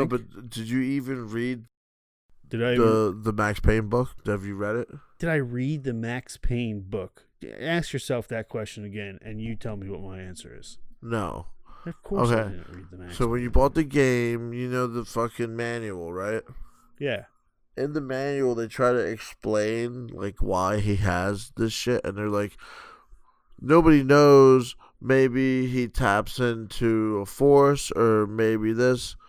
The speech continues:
Speaker 1: but it's just bullet time." Like, they try to explain it, but they don't <laughs> fucking explain it.
Speaker 2: Now, you said the Max Payne book. I thought you meant, like, there's a fucking novel.
Speaker 1: No, no.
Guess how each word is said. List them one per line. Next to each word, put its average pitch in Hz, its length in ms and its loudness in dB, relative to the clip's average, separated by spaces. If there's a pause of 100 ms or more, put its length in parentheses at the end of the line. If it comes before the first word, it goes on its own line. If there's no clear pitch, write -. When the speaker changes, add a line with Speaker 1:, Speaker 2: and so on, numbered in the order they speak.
(300)
Speaker 1:
but 151 400 6 (680)
it's 139 200 0
just 143 300 -2
bullet 170 300 6
time." 80 580 -2
Like, 104 220 -6
they 113 100 -4
try 127 220 6
to 123 80 6
explain 117 340 0
it, 120 80 -2
but - 100 0
they 104 120 -2
don't 107 360 0
<laughs> - 80 -14
fucking 98 320 -4
explain 92 520 -2
it. 71 140 -10 (260)
Speaker 2:
Now, 269 100 0
you 392 220 -2
said 160 200 0
the 131 80 0
Max 151 360 -2
Payne 156 400 -4
book. 143 320 2
I 139 60 -8
thought 190 160 -4
you 170 80 -4
meant, 147 120 -4
like, 131 100 -8
there's 127 200 -4
a - 80 -8
fucking 110 480 -6
novel. 117 560 -4 (720)
Speaker 1:
No, 127 420 -6
no. 104 640 -10